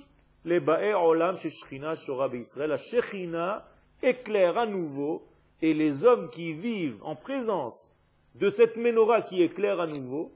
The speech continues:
dans le Beth Amikdash, vont voir des choses qu'ils ne pouvaient plus voir avant,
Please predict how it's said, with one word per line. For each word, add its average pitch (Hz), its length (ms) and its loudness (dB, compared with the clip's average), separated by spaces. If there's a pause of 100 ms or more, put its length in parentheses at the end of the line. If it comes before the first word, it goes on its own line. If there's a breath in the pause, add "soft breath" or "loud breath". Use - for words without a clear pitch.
dans 254 220 6
le 226 80 8
Beth 180 180 0
Amikdash, 135 640 -4 (440)
vont 185 200 2
voir 233 320 8
des 202 140 2
choses 196 400 0
qu'ils 165 180 -10
ne 147 80 -6
pouvaient 147 300 -4
plus 220 340 -6
voir 180 480 2
avant, 123 320 -4